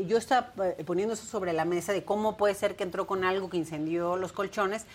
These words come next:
pero luego cuando dijeron algunas cuestiones, las autoridades decían que era con los cables, los arrancaron y con eso crearon fuego. Entonces, hay que ver que nos digan más información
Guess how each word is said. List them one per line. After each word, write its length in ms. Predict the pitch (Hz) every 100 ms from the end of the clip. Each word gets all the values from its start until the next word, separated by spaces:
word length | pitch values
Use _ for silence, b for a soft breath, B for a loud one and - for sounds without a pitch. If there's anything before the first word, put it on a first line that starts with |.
| B B
pero 260 | 214 214
luego 640 | 240 233 254 269 294 294 254
cuando 260 | 240 214
dijeron 300 | 202 240 240
algunas 340 | 220 202 226 220
cuestiones, 460 | 220 202 220 220
las 160 | 208 214
autoridades 340 | 208 202 220
decían 480 | 202 - 226 214 208
que 120 | 208
era 180 | 214 214
con 160 | 202 185
los 160 | 156
cables, 500 | - 202 220 220 208
los 160 | 185 170
arrancaron 640 | 156 170 165 180 196 202
y 40 |
con 200 | 165 170
eso 200 | 180 196
crearon 360 | 185 165 180 185
fuego. 320 | - 190 202
Entonces, 200 | 196 185 B B B -
hay 140 | 262
que 180 | 262 262
ver 320 | 233 233 233 226
que 160 | 208 175
nos 160 | 170
digan 240 | 175 202 202
más 200 | 208 202
información 720 | 196 165 160 156 185 185 185